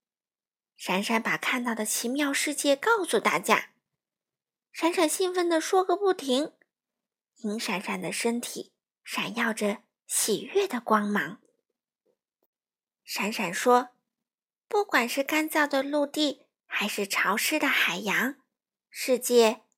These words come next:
是个充满神奇与美丽的地方。”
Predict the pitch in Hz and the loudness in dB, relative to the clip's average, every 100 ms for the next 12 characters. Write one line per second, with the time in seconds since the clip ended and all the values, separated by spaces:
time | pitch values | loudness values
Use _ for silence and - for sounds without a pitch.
0 | _ - - 311 269 - 339 339 311 214 | _ -12 -6 -2 0 -2 -4 -2 0 0
1 | 226 - 247 339 - 285 320 - 403 415 | -4 -4 -4 -2 -2 -2 -4 0 0 2
2 | 226 - - 587 587 240 226 190 - 214 | -2 -2 2 2 4 0 2 2 4 4
3 | - | 4